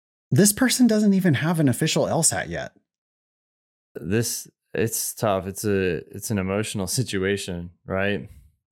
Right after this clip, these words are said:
Speaker 2: I think your dad would be happy just knowing you're trying to do the best you can to move forward with your life.
Speaker 1: Yeah, I mean, print out the, the scholarship estimator results for, you know,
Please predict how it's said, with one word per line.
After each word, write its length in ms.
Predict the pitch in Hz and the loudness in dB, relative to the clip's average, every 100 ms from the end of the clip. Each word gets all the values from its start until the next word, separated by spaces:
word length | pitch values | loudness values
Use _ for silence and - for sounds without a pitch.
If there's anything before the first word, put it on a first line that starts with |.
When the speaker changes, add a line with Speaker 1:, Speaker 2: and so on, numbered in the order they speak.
| _ _ _ _ _ _ _ _ _ _ _ _ _ _ _ _ | _ _ _ _ _ _ _ _ _ _ _ _ _ _ _ _
Speaker 2:
I 100 | 113 | -2
think 160 | 156 | 0
your 80 | 160 | 0
dad 240 | 113 120 131 | 2 2 2
would 100 | 107 | 0
be 120 | 117 | 0
happy 280 | 123 120 117 | 0 -2 -4
just 180 | 113 | -4
knowing 260 | 110 113 120 | -4 -2 -2
you're 100 | 107 | -2
trying 240 | 101 117 | -2 -4
to 60 | 104 | -2
do 120 | 98 | -4
the 100 | 104 | -2
best 240 | 98 110 - | -2 -4 -6
you 60 | |
can 300 | 107 113 120 | -6 -4 -4
to 60 | 104 | -4
move 200 | 98 104 | -4 -4
forward 260 | - 107 | -4 -4
with 120 | 104 95 | -4 -6
your 120 | 92 | -6
life. 380 | 92 98 - - _ _ _ _ _ _ _ _ | -4 -6 -10 -20 _ _ _ _ _ _ _ _
Speaker 1:
Yeah, 340 | - 143 170 135 | 0 2 2 2
I 120 | 135 | 2
mean, 260 | 151 165 - | 4 4 0
print 340 | - 170 190 | 0 2 4
out 380 | 180 185 160 117 | 4 2 0 0
the, 320 | 131 120 101 - _ - | 0 0 -4 -14 _ -10
the 460 | 104 117 117 113 - | -2 0 2 0 -2
scholarship 640 | - 131 165 143 123 110 | 0 2 4 2 0 0
estimator 800 | 110 113 - 107 104 104 95 95 - _ _ _ _ _ | 0 0 2 2 2 0 -2 -4 -10 _ _ _ _ _
results 840 | 113 117 101 117 95 - - - - | -2 0 2 2 0 0 -2 -4 -8
for, 800 | - - 107 107 104 104 101 101 _ _ _ | -6 -2 0 2 0 0 -2 -6 _ _ _
you 100 | 113 | 0
know, 440 | 110 104 104 101 | 2 0 0 -4